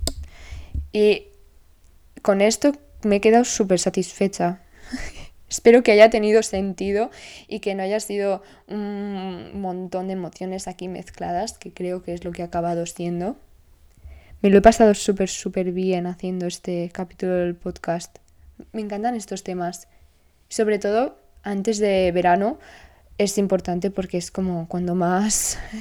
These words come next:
<laughs> conscientes estamos ahí de nuestro cuerpo y de nuestra vida en general, de tengo que prepararme para verano. Bueno, pues ahora estáis más que preparados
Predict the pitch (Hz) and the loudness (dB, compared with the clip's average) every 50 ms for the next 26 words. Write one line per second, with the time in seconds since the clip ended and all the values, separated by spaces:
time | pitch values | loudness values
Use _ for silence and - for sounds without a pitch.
0 | 233 - - - - - - - - - - - - - 262 247 233 - - 226 | -14 -16 -20 -20 -20 -20 -18 -18 -18 -18 -20 -2 2 4 4 4 2 0 0 0
1 | 220 214 220 208 220 214 - - 214 208 208 - - 202 202 190 196 196 196 196 | 2 2 2 2 0 -2 -2 -2 -2 -2 -2 0 0 0 0 0 -2 -2 -2 -4
2 | 190 - - - 208 196 - - 202 190 190 190 - 190 190 185 185 180 185 185 | -4 -6 -8 -10 -10 -6 -2 2 2 2 2 2 0 0 0 2 0 0 0 -2
3 | 185 - - - - 185 180 175 175 170 170 175 175 185 - - - - _ - | -4 -6 -8 -10 -6 -2 -2 0 2 2 2 0 -2 -6 -8 -14 -20 -20 _ -20
4 | _ _ _ 240 233 202 208 208 208 208 202 196 196 - - 190 180 175 185 180 | _ _ _ -2 2 2 4 4 4 2 2 0 -2 -2 -2 -2 0 4 4 4
5 | 180 185 185 180 185 - _ _ _ _ _ _ - 233 214 220 214 202 - 208 | 4 4 0 -2 -4 -8 _ _ _ _ _ _ -4 -2 0 0 0 2 2 0
6 | 196 196 - _ _ _ _ 202 196 175 185 180 175 180 180 170 170 170 165 165 | 0 -2 -10 _ _ _ _ 0 0 2 4 4 6 6 6 4 2 -2 -2 -2
7 | - 165 165 165 165 165 170 170 170 165 180 190 185 185 180 185 - - - - | -2 -2 -2 -2 -2 -4 -4 -4 -6 -4 -4 -4 -4 -4 -6 -8 -12 -18 -20 -20
8 | - - - - - - 196 196 208 208 - - - 196 196 196 196 202 196 196 | -20 -20 -18 -10 -4 -2 2 4 2 2 2 2 2 2 2 4 2 2 0 0
9 | - - 190 - 190 180 - 175 170 170 175 185 220 285 320 - - | 0 -2 -2 0 0 0 4 6 8 8 8 8 6 4 2 0 -6